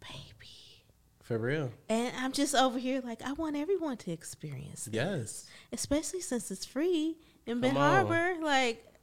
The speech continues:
Speaker 1: I want everybody to be, to take part in it.
Speaker 2: Yeah. And it changes everything once you have that access.
Speaker 1: Yeah.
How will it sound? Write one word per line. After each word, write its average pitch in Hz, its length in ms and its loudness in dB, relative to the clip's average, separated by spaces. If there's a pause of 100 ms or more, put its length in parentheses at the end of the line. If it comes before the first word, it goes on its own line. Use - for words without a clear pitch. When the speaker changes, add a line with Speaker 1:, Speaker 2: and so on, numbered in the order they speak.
(1120)
Speaker 1:
I 262 60 -4
want 302 240 -2
everybody 320 580 -2
to 202 80 -4
be, 185 380 -6
to - 120 -8
take 190 320 -6
part 151 340 -4
in 135 220 -6
it. 123 160 -12
Speaker 2:
Yeah. 123 200 0 (760)
And 135 140 4
it 143 60 4
changes 160 500 2
everything 147 720 0
once 117 240 0
you 117 120 0 (100)
have 123 300 4
that 107 180 2
access. - 600 -6
Speaker 1:
Yeah. 165 360 -2